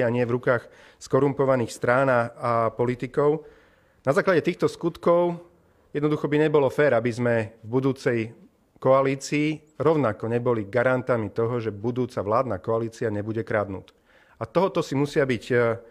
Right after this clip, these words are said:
alebo s týmto si musia byť istí a s týmto musia počítať aj prípadní naši partneri. Čiže ak by aj mali náhodou nejaké iné chúťky,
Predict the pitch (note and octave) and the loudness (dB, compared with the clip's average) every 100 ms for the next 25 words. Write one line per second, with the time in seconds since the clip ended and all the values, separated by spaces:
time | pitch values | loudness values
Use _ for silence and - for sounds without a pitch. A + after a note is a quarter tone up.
0 | _ _ - A2+ A2+ - D3 E3 C#3 C3+ | _ _ -4 -2 -2 -2 0 0 0 0
1 | D#3 A#2+ A2 B2 - C#3+ A#2 B2+ B2+ C3+ | 0 -2 -4 -8 -4 -2 -2 -2 -4 -4
2 | C3 B2 - A#2 A#2+ B2+ A#2 - A#2+ A#2+ | -2 -2 -2 -6 -6 -2 -2 -2 -4 -2
3 | B2 A#2+ A2+ - - G#2+ G2+ G2+ G2 - | -2 0 -2 -4 -4 -4 -4 -8 -8 -14
4 | _ _ _ - C3 C3 C3 A#2 A#2+ A2 | _ _ _ 0 0 4 2 4 2 2
5 | A2+ C3 C#3+ A#2 A2+ G#2+ - A2 G#2+ F#2+ | 2 2 0 -2 -2 -4 -6 -8 -8 -8
6 | - G#2+ - C#3 | -8 -10 -8 -8